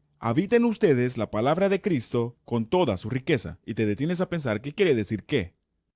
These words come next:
Significa dejar que suceda. Significa dar permiso.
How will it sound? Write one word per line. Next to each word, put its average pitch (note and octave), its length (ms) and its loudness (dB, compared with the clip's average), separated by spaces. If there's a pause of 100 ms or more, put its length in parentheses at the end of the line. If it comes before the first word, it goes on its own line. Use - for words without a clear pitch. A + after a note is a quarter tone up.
(260)
Significa A2+ 720 -4 (100)
dejar G#2+ 280 -6
que C#3+ 100 -6
suceda. C#3+ 460 0 (420)
Significa E3 600 0
dar A2+ 280 0
permiso. C#3 520 -2